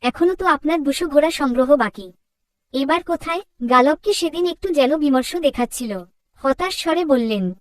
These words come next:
আমার চেষ্টা বোধহয় সফল হবে না, সমস্ত শ্রম আমার ব্যর্থ হয়ে গেল, মহা সমস্যায় পড়ে গেছি। কালী গরুর আমার কাছে এসেছিলেন, তিনি এক নতুন সংবাদ দিয়ে গেলেন, এই যে সব দুর্লভ অশ্ব, এসবই নাকি আগে মহর্ষি ঋচিকের ছিল।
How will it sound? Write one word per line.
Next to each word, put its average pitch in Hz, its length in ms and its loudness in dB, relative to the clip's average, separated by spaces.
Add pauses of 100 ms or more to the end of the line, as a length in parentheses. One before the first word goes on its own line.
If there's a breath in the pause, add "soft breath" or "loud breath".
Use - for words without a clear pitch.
আমার 262 340 2
চেষ্টা 349 340 -6
বোধহয় 277 400 2
সফল 339 360 -4
হবে 254 220 0
না, 196 200 -4 (280)
সমস্ত 311 500 0
শ্রম 339 320 2
আমার 311 260 4
ব্যর্থ 247 280 -4
হয়ে 311 200 0
গেল, 202 340 -2 (340)
মহা 262 300 4
সমস্যায় 339 540 -2
পড়ে 294 220 2
গেছি। 233 440 -4 (180)
কালী 277 340 2
গরুর 349 280 0
আমার 285 260 2
কাছে 302 320 0
এসেছিলেন, 220 600 -2 (320)
তিনি 311 280 0
এক 370 200 -4
নতুন 320 280 2
সংবাদ 302 460 -2
দিয়ে 285 180 2
গেলেন, 202 400 -2 (320)
এই 311 200 2
যে 381 160 -2
সব 311 300 0
দুর্লভ 294 340 2
অশ্ব, 277 400 2 (240)
এসবই 320 440 0
নাকি 330 300 2
আগে 294 180 2
মহর্ষি 262 420 0
ঋচিকের 294 440 -2
ছিল। 196 280 -4